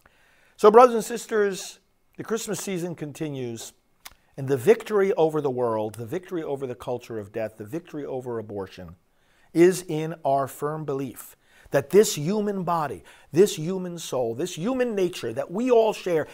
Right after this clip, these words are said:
and that our unborn brothers and sisters share has been taken up by God in Jesus Christ and shown to be so sacred, so holy, and destined for eternal life that that puts on us more of an obligation than ever,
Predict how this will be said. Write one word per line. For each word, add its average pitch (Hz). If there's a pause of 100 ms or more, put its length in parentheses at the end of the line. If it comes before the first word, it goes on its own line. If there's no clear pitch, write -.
and 196
that 220
our 233
unborn 320
brothers 226
and 196
sisters 190
share 302 (140)
has 220
been 233
taken 370
up 262
by 226
God 202 (100)
in 359
Jesus 240
Christ 202 (160)
and 165
shown 311
to 233
be 180
so -
sacred, 180 (120)
so 302
holy, 185 (180)
and 160
destined 214
for 160
eternal 190
life 202 (400)
that 143
that 202
puts 202
on 170
us 156
more 196
of 170
an 147
obligation 143
than 254
ever, -